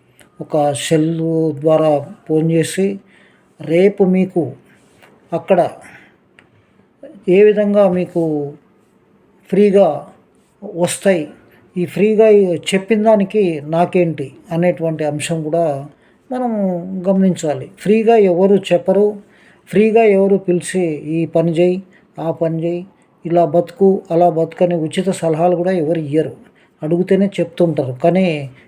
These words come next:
ఈ మహానుభావుడు, నేను ఇందాక చెప్పినటువంటి వాడు, పిలిచినా, అడిగినా, అడగకపోయినా ఈయన స-, ఉచిత సలహాలు ఇస్తూ ఆయనకు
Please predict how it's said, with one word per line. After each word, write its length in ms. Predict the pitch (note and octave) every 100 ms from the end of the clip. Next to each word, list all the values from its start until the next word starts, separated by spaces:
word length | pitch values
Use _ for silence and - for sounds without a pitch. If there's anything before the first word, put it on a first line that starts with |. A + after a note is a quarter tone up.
| _
ఈ 100 | E3
మహానుభావుడు, 1040 | D#3+ D3+ C#3+ F3+ F3+ F3 E3 D#3 D#3+ C3+ C#3 - - - _ _ -
నేను 220 | E3 E3+
ఇందాక 460 | D#3 - D3 E3 F3+
చెప్పినటువంటి 720 | E3 D3+ - D3+ C#3+ D3 C#3
వాడు, 200 | C#3+ C3+
పిలిచినా, 800 | B2+ F#3+ F#3+ - G3 G3+ G#3 A3 G3
అడిగినా, 440 | E3 F3 F#3+ F3+
అడగకపోయినా 1300 | F#3+ G#3 F3 E3+ F3 F#3 F3+ E3+ E3 F3+ F3+ D3 D3 D#3 _ _ _ _
ఈయన 140 | F3 E3
స-, 160 | - E3 D#3+ D3+ C#3 C#3 - _ _ -
ఉచిత 280 | C#3+ F#3 F3+
సలహాలు 520 | - F3 D#3 D#3 D#3+
ఇస్తూ 480 | D3+ - G3 E3 C#3 - _ _ -
ఆయనకు 880 | E3 F#3 F#3 F#3 - G#3 D#3+ D3+